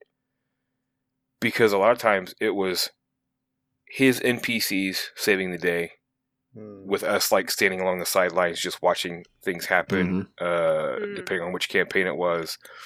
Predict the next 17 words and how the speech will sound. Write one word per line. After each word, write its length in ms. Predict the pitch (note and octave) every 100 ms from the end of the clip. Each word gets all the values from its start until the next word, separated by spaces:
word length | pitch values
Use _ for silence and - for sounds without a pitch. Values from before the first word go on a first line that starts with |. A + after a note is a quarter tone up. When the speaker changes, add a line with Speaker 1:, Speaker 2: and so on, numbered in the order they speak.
| - - _
Speaker 1:
Um, 420 | - F#2 F2+ E2+ E2 _ _ _ -
basically 600 | G#2+ G#2+ - G#2+ G2+ F#2 - - _
not 320 | - G2 G2+ - -
telling 320 | A2+ G2+ G2
us 400 | F#2+ F2 - - - - _ _ _ _ _ _ _ _
what 420 | F2+ G2 G2 -
the 120 | F#2+
campaign 580 | - - G2 F2+ G#2 F#2
was 140 | F2+
going 260 | - F#2+ F2
to 80 | E2
be, 520 | D#2 G#2+ G2 F#2 F2 - _
and 140 | - F2+
so 220 | - F#2
we 120 | F#2+
created 440 | F2+ G#2 F#2+ F2+
characters 640 | - F#2 F2+ - F2 D#2+